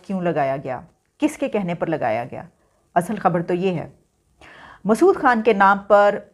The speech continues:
पॉज लगाया गया है या उनके नाम को रोका गया है क्योंकि स्कॉट पेरी ने एक लेटर लिखा है प्रेसिडेंट जो बाइडेन के नाम। उस लेटर में उन्होंने ये कहा है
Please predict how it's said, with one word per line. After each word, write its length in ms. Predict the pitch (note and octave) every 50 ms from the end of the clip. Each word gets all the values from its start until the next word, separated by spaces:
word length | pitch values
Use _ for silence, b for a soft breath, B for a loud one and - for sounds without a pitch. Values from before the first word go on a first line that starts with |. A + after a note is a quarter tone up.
| _ _ _
पॉज 260 | G3+ F#3+ G3 G3 F#3+
लगाया 380 | F#3+ G3 E3+ F3+ E3+ E3+ F3+ G3
गया 200 | G3 F#3+ F#3+ F3+
है 320 | F3+ F#3 F#3 F3+ F#3+ G#3+ F#3+ _ _ _ -
या 160 | F3 G#3 - - -
उनके 340 | G3+ G3 G3 G3 G#3 G3+ G3
नाम 380 | F#3 F3+ F3+ F3+ F#3 G3 G3
को 340 | G3 G3 - F#3+ F#3 F#3 F3+
रोका 320 | F3 F3 E3+ E3+ - G#3 G3
गया 200 | F3+ F3+ E3+ E3
है 240 | E3 E3 D#3 E3 E3 - - -
क्योंकि 560 | A#3 A#3 A3 G3+ G3+ - F3+ F3 F3 F3 F#3
स्कॉट 340 | F#3 - _ - F3+ F3+ F3 F3+ - _
पेरी 340 | D#3 D3+ D3 D3 D3 E3 E3 b b b b b b b b b -
ने 100 | F#3 G#3
एक 320 | - - G#3 G#3 G#3 -
लेटर 280 | G#3 G3 G3 G3 G3 B3+
लिखा 320 | A#3+ A3+ A3 A3+ A3+ G#3
है 160 | G3+ G#3+ G3+ G3
प्रेसिडेंट 600 | G3 G3+ F#3+ F3+ E3+ E3+ D#3 G3 F#3 E3+ E3 D3+
जो 160 | G3 G3+ F#3+
बाइडेन 340 | F#3 F3 D#3+ D3 D#3+ D#3+ E3
के 140 | E3+ F3
नाम। 280 | D#3+ D#3 D3 D3+ E3+ F#3+ - _ _ _
उस 220 | G#3 A3 A3 -
लेटर 340 | G#3+ G#3 F#3+ F#3+ - A3 G#3
में 360 | G3 G3 G3 G3+ G#3 G3 - -
उन्होंने 320 | F#3+ F#3+ F#3 F#3+ F3+ F3 F3
ये 240 | E3 D3 E3+ A3+
कहा 280 | B3 B3 A#3+ A3 A3 G#3+
है 260 | G#3+ G#3+ G#3+ A3 A3+